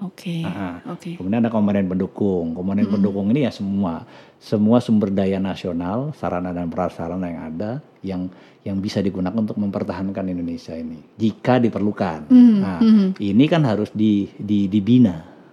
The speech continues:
Speaker 1: Mm-hmm.
Speaker 2: Heeh.
Speaker 1: Mm-hmm.
Speaker 2: Jadi masyarakat, jadi ada tiga aspek, ada, eh, aspek ruang,
Speaker 1: Mm-hmm.
Speaker 2: ya, itu wilayah, ya,
Speaker 1: Mm-hmm.
Speaker 2: jadi harus disiapkan, eh, seharusnya pembangunan itu juga sinergis dengan pembangunan,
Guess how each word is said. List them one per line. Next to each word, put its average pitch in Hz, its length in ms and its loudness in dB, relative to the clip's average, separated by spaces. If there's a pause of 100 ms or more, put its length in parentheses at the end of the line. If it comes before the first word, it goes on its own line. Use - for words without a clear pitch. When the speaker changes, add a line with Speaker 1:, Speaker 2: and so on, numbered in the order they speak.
(120)
Speaker 1:
Mm-hmm. 254 320 10
Speaker 2:
Heeh. 110 320 2
Speaker 1:
Mm-hmm. 101 260 0
Speaker 2:
Jadi 104 160 2
masyarakat, 113 380 2 (320)
jadi 113 240 4
ada 117 140 6
tiga 110 280 0
aspek, 135 380 -2
ada, 95 420 -2
eh, 107 220 -6
aspek 107 300 -6
ruang, 160 720 0 (120)
Speaker 1:
Mm-hmm. 262 160 4
Speaker 2:
ya, 262 160 4
itu 359 180 2
wilayah, 98 640 2
ya, 127 100 -2
Speaker 1:
Mm-hmm. 113 160 4
Speaker 2:
jadi 101 160 2 (320)
harus 107 220 -2
disiapkan, 110 540 2 (160)
eh, 98 320 -2
seharusnya 107 340 -4
pembangunan 104 460 4
itu 95 200 -2
juga 95 220 -2
sinergis 92 520 -4
dengan 104 420 -2
pembangunan, 98 680 -2